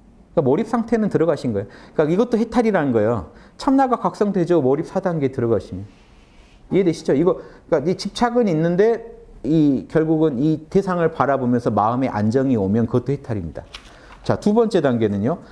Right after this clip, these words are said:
내무 색상 관 외색 해탈. 하나 바뀌었죠. 한, 한자 하나만. 안으로 이제 색깔에 대한 집착은 많이 떨어졌어요. 오감에 대한 집착은 없지만 여전히 바깥 색깔을 보면서 계속 수행해 나가는 겁니다. 이 눈앞에 있는 색깔을 보면서.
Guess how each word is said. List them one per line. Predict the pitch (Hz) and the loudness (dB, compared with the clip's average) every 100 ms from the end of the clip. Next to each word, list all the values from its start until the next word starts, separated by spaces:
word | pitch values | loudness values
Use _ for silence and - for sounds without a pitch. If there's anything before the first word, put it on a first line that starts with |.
| - | -8
내무 | 131 175 240 247 | 2 2 4 2
색상 | 240 240 - 226 214 | 2 -2 0 -2 -2
관 | - 180 208 147 | 0 0 0 2
외색 | 175 196 202 | 2 2 -2
해탈. | 196 - 95 78 - _ _ _ _ _ - | -4 -4 -6 -8 -18 _ _ _ _ _ -6
하나 | 196 180 | -4 -2
바뀌었죠. | 123 143 - 143 | -2 -4 -2 -4
한, | - 180 - - | -2 -8 -8 -10
한자 | 180 180 156 | -6 -4 -2
하나만. | 170 139 190 - - - - - | -2 -2 -2 -6 -20 -20 -20 -6
안으로 | - 170 269 277 220 | 0 2 2 2 2
이제 | 175 | 2
색깔에 | 196 269 302 277 240 | 0 0 0 2 2
대한 | 220 | 0
집착은 | - 165 208 180 | 0 -2 0 2
많이 | 151 156 160 | 0 0 0
떨어졌어요. | 208 220 151 - 98 | 2 2 0 -2 0
오감에 | 147 202 208 185 | 2 2 0 0
대한 | 170 160 | 0 -2
집착은 | 156 - 185 180 | -6 -4 -4 0
없지만 | 127 123 175 247 143 - - - _ _ - 123 | -2 -2 -2 0 -2 -8 -18 -20 _ _ -6 0
여전히 | 143 185 196 196 | 2 2 0 -2
바깥 | 147 - 180 | -4 -2 -4
색깔을 | 185 180 175 160 | -4 -2 0 0
보면서 | - - 131 135 | -2 -2 -2 -4
계속 | - 139 | -4 -4
수행해 | - - 190 170 | -4 -2 0 0
나가는 | 104 90 95 | 0 -2 -4
겁니다. | 80 69 76 | -6 -10 -10
이 | 87 | -4
눈앞에 | 98 120 120 113 | 0 0 0 -2
있는 | 104 | -2
색깔을 | 160 160 139 110 | -4 -2 -2 -2
보면서. | 90 87 82 | -6 -8 -10